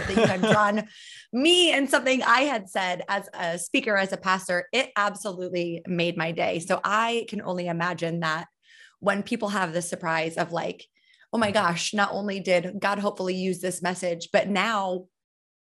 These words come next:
Speaker 1: because of your drawing, because of your account, like,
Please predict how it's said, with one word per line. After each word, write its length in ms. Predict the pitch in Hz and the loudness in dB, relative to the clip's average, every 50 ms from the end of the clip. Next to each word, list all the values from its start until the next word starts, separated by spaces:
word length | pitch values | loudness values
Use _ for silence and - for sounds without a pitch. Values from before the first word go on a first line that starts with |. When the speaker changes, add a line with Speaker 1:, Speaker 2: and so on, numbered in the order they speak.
| _ - | _ -6
Speaker 1:
because 320 | - 208 202 - 220 208 | -6 -4 0 0 2 2
of 120 | 220 196 185 | 2 0 0
your 200 | 180 196 190 175 | 0 0 0 0
drawing, 460 | 165 190 185 190 196 190 185 180 170 | 0 0 0 0 0 -2 -6 -6 -8
because 260 | 175 170 - 180 165 | -8 -6 -6 -2 -2
of 100 | 190 175 | -2 -2
your 220 | 175 175 175 175 170 | 0 0 0 2 0
account, 380 | 165 170 - 180 190 180 - - | -2 -4 -2 -2 -2 -2 -2 -2
like, 280 | 160 160 151 - _ | -2 -2 -2 -4 _